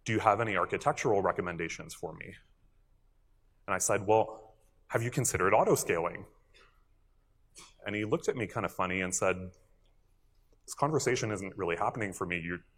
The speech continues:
telling me auto-scaling. I just told you I don't scale. I feel like you're not really listening." And I said, "Well, as it turns out,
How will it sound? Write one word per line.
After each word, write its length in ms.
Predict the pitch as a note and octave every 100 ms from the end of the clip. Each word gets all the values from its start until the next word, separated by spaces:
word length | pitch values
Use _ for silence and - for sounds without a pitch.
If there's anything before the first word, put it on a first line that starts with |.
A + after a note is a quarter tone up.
| -
telling 280 | - A2+ G2+
me 100 | G2
auto-scaling. 680 | G#2 A#2+ A2 - F#2 F#2+ F#2+
I 60 |
just 200 | F2+ G2+
told 160 | - F#2
you 140 | F2+
I 80 | F2
don't 180 | E2 -
scale. 480 | - D#3 B2 D#2 E2+
I 800 | - - _ _ _ _ _ -
feel 80 |
like 140 | G2+ G2
you're 100 | G2
not 160 | F2+
really 200 | F#2+ F2+
listening." 480 | F2+ B2+ - F2 -
And 1120 | E2+ - _ _ _ _ _ _ _ _ - G2+
I 60 |
said, 200 | F#2+ A#2+
"Well, 160 | G#2+ -
as 220 | C#3+ F#3
it 100 | -
turns 260 | - C3 G2+
out, 300 | A2+ F2